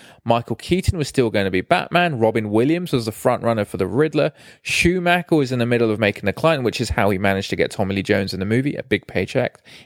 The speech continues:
In fact, besides Val Kilmer, all the main actors worked with Joel Schumacher at some point prior or after. So Jim Carrey worked with him.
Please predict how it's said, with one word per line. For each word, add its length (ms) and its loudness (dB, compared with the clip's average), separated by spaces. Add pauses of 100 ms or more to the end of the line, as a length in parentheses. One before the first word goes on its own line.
In 100 0
fact, 300 0
besides 340 0
Val 220 2
Kilmer, 340 0
all 180 2
the 100 -4
main 220 2
actors 400 0
worked 520 0
with 100 -2
Joel 220 2
Schumacher 500 -2
at 140 -2
some 300 -2
point 300 -2
prior 480 0 (280)
or 280 2
after. 240 -4
So 120 -8
Jim 200 -2
Carrey 280 2
worked 220 0
with 100 0
him. 200 0